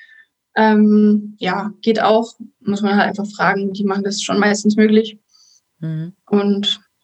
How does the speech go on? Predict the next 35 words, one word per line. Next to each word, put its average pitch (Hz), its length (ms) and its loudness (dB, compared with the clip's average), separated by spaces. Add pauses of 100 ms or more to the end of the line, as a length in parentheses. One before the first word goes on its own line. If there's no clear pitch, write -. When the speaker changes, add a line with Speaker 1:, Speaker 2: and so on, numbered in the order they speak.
(140)
Speaker 1:
ja, 185 240 -2 (680)
muss 208 100 0
man 196 120 2
halt 196 100 -2
finden, - 240 0
"Ah, 285 160 0
schau 240 160 -2
mal, 202 100 2
das 214 160 -2
ist - 120 -6
gut, 240 120 -2
dass 240 120 -2
wir 240 60 -2
drüber 220 220 0
reden." 277 200 2
Dann 240 100 0
kann 226 160 -2
ich 226 80 4
noch 220 180 0
reinschreiben 214 460 2
ins 208 180 2
Buch, 214 220 0
wie 208 100 0
das - 300 -8
heißt - 500 -4
und 226 100 0
nach 240 140 2
was - 160 0
man 233 100 -2
das - 160 -4
suchen - 260 -6
muss. - 100 -14 (1120)
Speaker 2:
Siehst 147 300 -12
du? 196 140 -6 (680)
Speaker 1:
<laughs> 277 720 -2